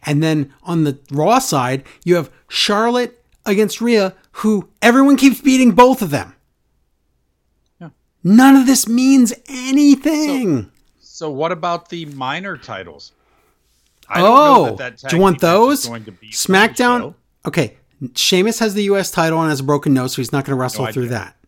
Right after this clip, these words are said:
Speaker 1: Okay.
Speaker 2: No idea what's going on there.
Speaker 1: Okay, broken nose man.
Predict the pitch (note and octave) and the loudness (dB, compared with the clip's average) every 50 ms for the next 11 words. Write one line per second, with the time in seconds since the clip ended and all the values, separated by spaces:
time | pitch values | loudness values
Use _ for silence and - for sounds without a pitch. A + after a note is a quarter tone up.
0 | _ _ _ _ - A2+ A2 D#3 D#3+ _ _ _ _ - G#2 A#2+ A#2+ A#2 A2+ G#2 | _ _ _ _ -12 -10 -10 -10 -12 _ _ _ _ -16 -12 -12 -12 -10 -12 -12
1 | F#2 F2 F2+ - _ F#2 E2 D2+ D2 C#2+ C#2 C2+ _ _ - - B2 A2 C3+ C#3+ | -12 -14 -16 -20 _ _ -20 -20 -20 -20 -20 -20 _ _ -12 -10 -8 -8 -8 -8
2 | C#3+ _ _ _ _ - C#3+ C3+ C3 D3+ C#3 C3+ C3 B2+ A#2+ A#2+ A#2+ G#2+ G2+ G2 | -10 _ _ _ _ -8 -6 -4 -2 0 0 0 0 -2 -4 -6 -8 -10 -10 -12
3 | - | -18